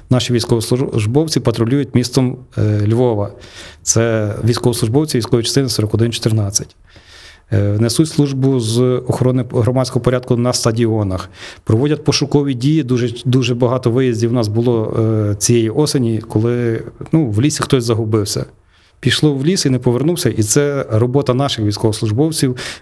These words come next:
Виїжджає там група, е, певна кількість особового складу, виїжджає і проводять пошукові дії. І це було чуть не кожного дня.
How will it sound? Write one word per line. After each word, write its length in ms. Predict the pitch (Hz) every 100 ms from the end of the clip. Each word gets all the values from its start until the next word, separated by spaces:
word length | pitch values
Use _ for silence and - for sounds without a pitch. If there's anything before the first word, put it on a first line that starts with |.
| -
Виїжджає 580 | 113 123 117 151 151 143
там 340 | - 123 107
група, 480 | 101 143 - 120 110
е, 80 | 113 - - 117 110 110 107 -
певна 240 | 143 131
кількість 380 | - 127 117 -
особового 380 | 110 120 123 127
складу, 420 | - 202 185 175 180 - _ _ _ _ _ -
виїжджає 500 | 120 120 120 156 151
і 60 | 113
проводять 380 | 117 131 131 104
пошукові 480 | 120 123 135 117 107
дії. 280 | 104 101 - - - -
І 60 | 104
це 180 | - 151
було 220 | 143 147
чуть 200 | 156 151
не 80 | 135
кожного 400 | 143 123 120 123
дня. 260 | 117 107